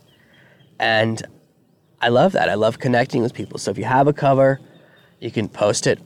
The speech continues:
on my Facebook page. That's the best place to do that, so we can get group feedback, whether it's for a podcast cover, a book cover, a three D product shot, any of those things.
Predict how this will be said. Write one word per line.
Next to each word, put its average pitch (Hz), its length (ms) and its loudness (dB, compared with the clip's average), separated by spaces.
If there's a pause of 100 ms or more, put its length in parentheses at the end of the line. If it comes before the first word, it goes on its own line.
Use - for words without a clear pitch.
on 110 280 0
my 95 300 0
Facebook 127 360 -2
page. 151 240 4
That's 123 160 -2
the 110 80 -4
best 113 220 -2
place 110 180 0
to - 100 -6
do 107 160 -4
that, 107 280 0
so - 120 -6
we 98 80 -8
can 107 120 -8
get - 260 -10
group 123 240 0
feedback, 139 480 -2
whether 101 160 -2
it's - 100 -10
for - 100 -6
a - 40 -12
podcast - 480 -6
cover, 95 240 -4
a 82 60 -4
book - 260 -4
cover, 95 280 -6
a - 40 -6
three - 220 -6
D 101 100 -4
product 101 320 -4
shot, 104 160 -2
any 110 160 -2
of 113 60 2
those 98 160 -2
things. 90 340 -8